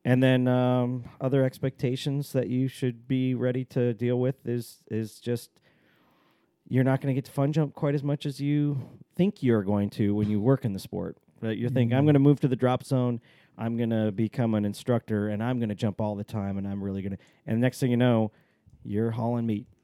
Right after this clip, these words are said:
Speaker 1: And, um, <clears throat> that's what you gotta do to make the, to pay the bills. And I've seen a lot of instructors that burn themselves out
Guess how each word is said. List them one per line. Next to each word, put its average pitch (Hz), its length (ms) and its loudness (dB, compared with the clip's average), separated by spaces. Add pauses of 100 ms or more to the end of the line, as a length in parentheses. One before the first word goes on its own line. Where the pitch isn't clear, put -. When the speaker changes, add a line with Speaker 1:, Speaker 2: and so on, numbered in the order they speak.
Speaker 1:
And, 104 440 -2
um, 101 380 -2
<clears throat> - 240 -8
that's 110 180 -4
what 123 120 2
you 123 100 0
gotta 120 220 4
do 123 200 6
to 113 80 6
make 117 260 2
the, 107 100 -2
to - 180 -8
pay 123 180 2
the 110 100 0
bills. 117 400 4
And 110 100 0
I've 104 120 -2
seen 113 180 -6
a 101 60 -4
lot 110 260 0
of 113 80 -4
instructors 113 560 -4
that 110 140 -6
burn 110 240 -2
themselves 107 460 -4
out 107 300 -4